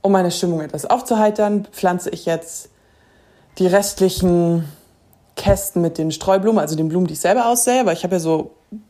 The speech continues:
Teile freigelassen, wie Carina gesagt hat in der letzten Folge, dass wenn man die unterschiedlich aussieht, also eine oder zwei Wochen versetzt, ich mache jetzt eine Woche, weil ich will damit fertig werden und ich brauche gute Laune,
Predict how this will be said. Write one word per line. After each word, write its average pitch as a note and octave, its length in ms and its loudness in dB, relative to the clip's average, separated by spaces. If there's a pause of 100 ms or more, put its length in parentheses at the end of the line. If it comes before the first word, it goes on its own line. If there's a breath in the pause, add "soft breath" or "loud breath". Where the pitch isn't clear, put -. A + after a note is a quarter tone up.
Teile F3+ 320 2
freigelassen, A#3+ 760 2
wie G3 80 -4
Carina G3 340 2
gesagt F3 400 -2
hat G#3+ 120 0
in G3+ 100 0
der G3+ 100 2
letzten G3 340 0
Folge, G3+ 440 2 (640 loud breath)
dass - 440 0 (340)
wenn F3 140 4
man F3 140 2
die D#3+ 80 -4
unterschiedlich G#3+ 520 2
aussieht, G3 360 2
also D#3+ 240 0
eine F3+ 240 0
oder E3+ 140 4
zwei E3 180 -2
Wochen F3 200 0
versetzt, E3+ 320 0
ich E3 100 -6
mache E3 180 -2
jetzt D#3+ 100 -6
eine E3 240 -4
Woche, F3 240 -2
weil D#3 120 0
ich D#3 100 -8
will F3 80 2
damit D#3 200 0
fertig G#3+ 360 2
werden A3+ 240 4
und G#3+ 80 0
ich G#3+ 120 -4
brauche - 360 0
gute C4 220 4
Laune, A#3+ 500 2